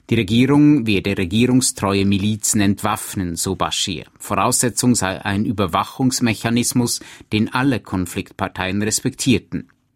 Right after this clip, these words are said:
Eine der einflussreichsten Rebellengruppen in Darfur kritisierte, die Ankündigung sei nicht ernst gemeint. Bashir droht eine Anklage vor dem Internationalen Strafgerichtshof wegen Kriegsverbrechen in Darfur,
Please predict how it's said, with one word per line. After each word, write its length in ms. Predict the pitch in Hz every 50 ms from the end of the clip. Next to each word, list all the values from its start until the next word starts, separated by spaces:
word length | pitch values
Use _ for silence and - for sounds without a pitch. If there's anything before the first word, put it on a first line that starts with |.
| _ _ _ - - - - _ _ _ _ -
Eine 220 | 107 104 110 110
der 160 | 110 113 -
einflussreichsten 880 | 107 120 123 131 123 - 120 - - - 87 78 90 - - - 107 101
Rebellengruppen 760 | 95 101 85 113 120 135 139 131 117 92 98 90 - - 92
in 140 | 101 101 101
Darfur 480 | 98 85 73 80 - - - 117 107 101
kritisierte, 760 | - - 107 - 123 110 101 113 113 104 - - 120 113 101 - - - - _ -
die 80 | - -
Ankündigung 720 | 127 123 127 127 131 - 127 123 117 117 110 120 120 113
sei 220 | 101 - 104 101
nicht 340 | 98 101 107 104 - - -
ernst 540 | - 110 101 92 87 85 - - - - -
gemeint. 480 | - 90 87 80 67 57 - - - - -
Bashir 420 | - 87 - - - - 113 107 104
droht 320 | - - 104 104 101 -
eine 220 | 101 95 98 82
Anklage 600 | 104 110 110 113 - - - 104 98 101 98 110
vor 200 | 104 - 95 90
dem 120 | 87 92 87
Internationalen 840 | - 113 104 101 - 113 101 92 92 - - 107 98 90 90 98 101
Strafgerichtshof 1200 | - - - 104 101 104 113 - - - 117 107 113 - - - - - 113 110 101 - - - - - - - _
wegen 320 | - 110 107 101 101 92
Kriegsverbrechen 800 | - - 123 123 123 - - - 98 85 - 90 90 - - 98
in 140 | 104 104 98
Darfur, 600 | 104 92 82 95 - - - 120 113 113 107